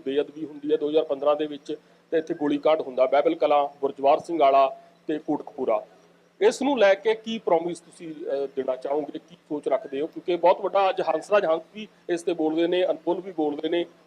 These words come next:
ਗੁਆਂਢੀ ਹਲਕੇ 'ਚ ਪਰਮਪਾਲ ਕੌਰ ਸਿੱਧੂ ਮਲੂਕਾ ਵੀ ਬੋਲਦੇ ਨੇ, ਹੋਰ ਲੋਕ ਵੀ ਬੋਲਦੇ ਨੇ।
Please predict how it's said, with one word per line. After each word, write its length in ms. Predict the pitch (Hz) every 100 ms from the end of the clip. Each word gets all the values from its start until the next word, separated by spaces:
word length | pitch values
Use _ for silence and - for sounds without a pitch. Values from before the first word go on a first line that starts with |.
| -
ਗੁਆਂਢੀ 480 | - - 185 208 220
ਹਲਕੇ 280 | 185 170 170
'ਚ 60 |
ਪਰਮਪਾਲ 480 | 180 160 160 160 151
ਕੌਰ 160 | 151 147
ਸਿੱਧੂ 220 | 185 196
ਮਲੂਕਾ 300 | 175 156 156
ਵੀ 100 | 151 151
ਬੋਲਦੇ 280 | 147 160
ਨੇ, 120 | 160 170
ਹੋਰ 440 | _ _ 190 214
ਲੋਕ 220 | 214 185
ਵੀ 80 | 165
ਬੋਲਦੇ 360 | 139 123 110
ਨੇ। 120 | 107